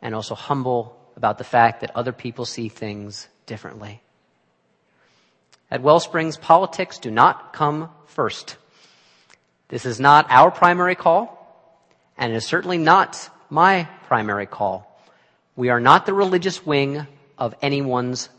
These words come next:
party. Week after week, I always try to put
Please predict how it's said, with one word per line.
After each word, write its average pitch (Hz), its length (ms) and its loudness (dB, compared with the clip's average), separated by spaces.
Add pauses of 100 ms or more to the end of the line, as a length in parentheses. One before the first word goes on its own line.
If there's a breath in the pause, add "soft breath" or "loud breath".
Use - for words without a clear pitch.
party. 95 380 -4 (1400)
Week 175 220 -2
after 175 260 6
week, 165 460 -4
I 123 160 2
always 180 480 0
try 143 260 2
to 131 100 -6
put - 640 -8